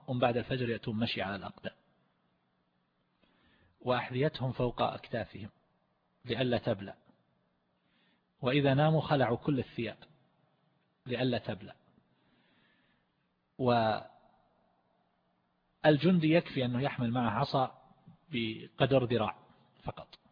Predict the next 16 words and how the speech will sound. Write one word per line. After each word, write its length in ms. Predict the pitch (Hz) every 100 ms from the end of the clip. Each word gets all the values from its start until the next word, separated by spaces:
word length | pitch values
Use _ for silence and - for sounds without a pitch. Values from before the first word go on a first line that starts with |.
| _ _ _ _ _ _ _
في 80 | 123
المطار 640 | 113 101 117 117 117 -
أو 80 | 98
في 160 | - 110
أي 100 | 107
مكان 300 | 104 98 92
آخر، 240 | 90 - - _ -
عصا. 240 | 117 - - _ _ _ _ _ _ -
هذه 180 | 139 127
العصا 300 | 117 131 123
تمثل 440 | - 127 - 104
عندهم 500 | 101 123 120 127 127 - _ _ _
بالنسبة 340 | 117 101 - 107
لهم 300 | 113 123 135 _ _ _ _ _ _ _ _
مدفع. 320 | 139 127 - - _ - _ _ _ _ _ _ _ _ _ _ _ _ _ _ _ _ _ _ _ -
نعم. 140 | 104